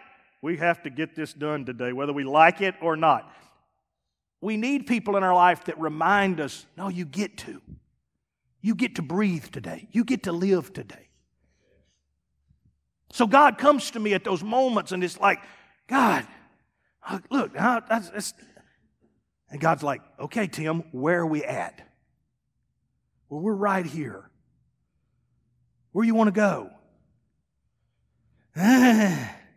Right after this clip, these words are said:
Don't ask that. Because, because the dreams and the things you put in me sometimes are bigger than me. "Where do you wanna go, Tim?"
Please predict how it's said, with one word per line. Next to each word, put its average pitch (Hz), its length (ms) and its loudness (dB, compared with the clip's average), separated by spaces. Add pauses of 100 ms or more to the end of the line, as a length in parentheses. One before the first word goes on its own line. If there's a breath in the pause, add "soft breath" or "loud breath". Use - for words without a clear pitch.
(1200)
Don't 233 180 0
ask - 240 -4
that. 135 540 -6 (1300)
Because, 214 320 -2 (160)
because - 400 -6 (760)
the - 80 -12
dreams 226 560 2
and 170 100 -4
the 156 60 -6
things 240 380 -2
you 190 80 -2
put 233 180 -2
in 226 180 2
me 220 320 2 (140 loud breath)
sometimes 208 640 0
are 165 60 -2
bigger 185 340 0
than 180 200 -2
me. 104 260 -14 (2000)
"Where 190 100 -6
do 214 40 -2
you 208 60 -2
wanna 196 160 -2
go, 147 260 -10
Tim?" - 320 -18